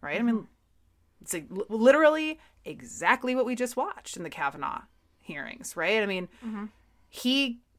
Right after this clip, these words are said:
Speaker 1: <laughs> he, he was able to, even in Congress,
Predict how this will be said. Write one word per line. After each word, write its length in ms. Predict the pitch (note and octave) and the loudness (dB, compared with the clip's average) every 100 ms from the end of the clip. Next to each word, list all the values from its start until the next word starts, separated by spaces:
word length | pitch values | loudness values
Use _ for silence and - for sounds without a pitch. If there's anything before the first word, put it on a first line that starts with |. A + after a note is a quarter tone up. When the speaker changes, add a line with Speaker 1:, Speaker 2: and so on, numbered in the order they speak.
| _ _ _ _ _ _ _ _ _ _ _ _ _ A#4 | _ _ _ _ _ _ _ _ _ _ _ _ _ -16
Speaker 1:
<laughs> 0 | |
he, 320 | G#3 A#3 A3 F#3+ F3 G#3 - - - - | -2 0 0 -2 -12 -18 -14 -10 -10 0
he 460 | C#4 C#4 D4 C#4 | 0 2 0 2
was 180 | E4+ E4 | 2 4
able 260 | D4+ C#4+ E4 | 4 4 4
to, 220 | D4+ - | 4 0
even 260 | D4+ B4+ C#5+ G#4 - - - - | 2 6 6 6 -4 -20 -14 2
in 420 | G4+ G4 F4 B3 | 4 4 2 -4
Congress, 680 | - A4 A#4+ G3+ E3+ - - | 6 8 8 4 2 0 -8